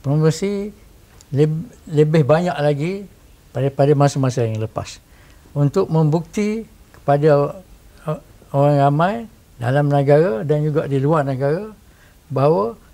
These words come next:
kita memang bersungguh-sungguh untuk mengadakan syarikat penerbangan kebangsaan yang sama tarafnya, kalau tidak lebih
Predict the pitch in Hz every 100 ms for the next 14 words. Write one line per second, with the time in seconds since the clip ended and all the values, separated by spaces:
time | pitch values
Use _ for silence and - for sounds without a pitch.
0 | _ - 147 185 185 170 170 156 160 165
1 | 175 175 139 - 151 143 165 165 190 170
2 | - _ _ _ 147 147 175 - 143 143
3 | 143 143 135 151 147 156 - 139 139 147
4 | - 135 127 127 127 139 170 175 - -
5 | - - - 107 135 143 - 127 147 165
6 | 175 - - _ - - _ - - -
7 | - - 123 120 123 139 147 147 151 151
8 | 160 - - - - - - - - -
9 | - - - 175 185 156 151 143 127 123
10 | 156 151 147 147 143 143 151 160